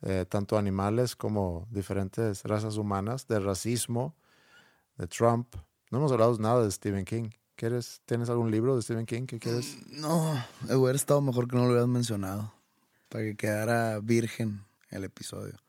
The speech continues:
Speaker 1: ¿Te ofe-, te ofende que yo sea quien saque a, a Stephen King? Sino como que es algo muy tuyo.
Speaker 2: No es como que soy el único fan. No es como que no puede nadie más ser fan, ¿no?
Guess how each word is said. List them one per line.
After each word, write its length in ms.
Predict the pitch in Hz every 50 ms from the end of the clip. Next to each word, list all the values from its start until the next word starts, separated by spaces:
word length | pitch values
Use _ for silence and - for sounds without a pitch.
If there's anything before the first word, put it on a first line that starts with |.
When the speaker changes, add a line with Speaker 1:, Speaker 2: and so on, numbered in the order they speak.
| _ _ - - - - _ -
Speaker 1:
¿Te 80 | - 127
ofe-, 420 | 120 - - - 156 160 - 151
te 120 | - 156
ofende 480 | 139 123 - 143 147 156 165 170 180 -
que 200 | - - 143 127
yo 160 | 120 135 139
sea 340 | 131 - - 151 147 147 139
quien 500 | - - 147 151 143 131 120 110 101 92
saque 420 | - - 131 117 110 - - 135 135
a, 500 | 131 127 120 113 104 98 92 90 90 90
a 200 | - - 104 101
Stephen 340 | - - - 117 110 113 110
King? 280 | - 131 127 123 110 101
Sino 240 | - - 110 110 -
como 160 | - 117 110
que 120 | - 113
es 100 | 110 107
algo 200 | 123 120 120 120
muy 180 | 120 120 120 117
tuyo. 440 | - - 131 127 123 110 98 92 90 _ _ _ -
Speaker 2:
No 160 | 101 107 113
es 160 | 113 110 -
como 200 | - - 131 127
que 80 | 120 117
soy 180 | 110 117 113
el 100 | 117 120
único 280 | 123 123 123 120 - 110
fan. 460 | 101 101 98 98 98 110 117 120 - _ _ _ _ _ _ _ _ _ _ _ _ _
No 100 | - 110
es 80 | 104 -
como 200 | - 127 123 113
que 140 | - - 101
no 300 | 101 101 104 101 101 101
puede 320 | - - - 110 110 107 104
nadie 260 | 104 104 104 110 110
más 200 | 104 101 101 -
ser 180 | - - -
fan, 300 | - - - 107 113 113
¿no? 100 | - -